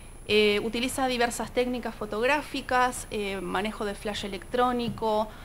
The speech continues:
hace fotografía nocturna también en su época, eh, aprende de manera autodidacta y, eh, se puede ver ya en sus imágenes, eh,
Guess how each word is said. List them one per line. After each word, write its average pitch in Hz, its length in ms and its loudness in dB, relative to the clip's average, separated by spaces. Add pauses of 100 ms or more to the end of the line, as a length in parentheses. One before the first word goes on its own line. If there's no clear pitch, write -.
(140)
hace 233 240 4
fotografía 202 560 -4
nocturna 202 460 -4
también 190 260 -4
en 190 80 -6
su 240 220 0
época, 214 480 0 (560)
eh, 202 420 2
aprende 269 360 4
de 254 60 4
manera 240 280 2
autodidacta 247 760 2 (920)
y, 247 360 0
eh, 196 280 -4
se - 140 -4
puede 240 280 4
ver 240 160 4
ya 240 340 4
en 233 80 -2
sus 220 220 -8
imágenes, 247 560 0 (460)
eh, 190 560 0